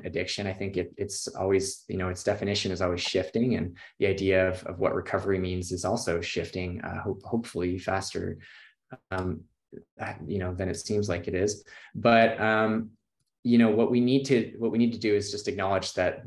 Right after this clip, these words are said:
that we're not just facing an addiction crisis here, and we can't solve this problem strictly through addiction treatment. Um, we're, we're facing a, a problem where people don't know what they're taking, and the people that don't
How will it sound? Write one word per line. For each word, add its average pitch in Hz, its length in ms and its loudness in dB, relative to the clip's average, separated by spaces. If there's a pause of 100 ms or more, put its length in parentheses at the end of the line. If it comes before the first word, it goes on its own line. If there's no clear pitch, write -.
that 95 200 4
we're 101 60 0
not 104 420 0
just 107 300 2
facing 98 380 -4
an 92 60 -2
addiction 95 540 0
crisis 135 460 4
here, 131 200 4
and 101 120 2
we 98 80 0
can't 110 340 -2
solve 104 640 0 (320)
this 104 220 -2
problem 110 500 4
strictly 90 480 0
through 98 380 2
addiction 95 520 0
treatment. - 640 -6 (460)
Um, 101 440 2
we're, 110 180 2
we're 104 120 0
facing 113 640 4 (240)
a, 110 80 -2 (160)
a 104 60 -8
problem 113 500 6
where 101 300 4
people 117 680 2 (160)
don't 113 240 0
know 104 100 -2
what 95 160 0
they're 90 140 -2
taking, - 560 -2 (180)
and 98 300 0
the - 60 -4
people 131 360 2
that 104 400 4
don't 113 260 2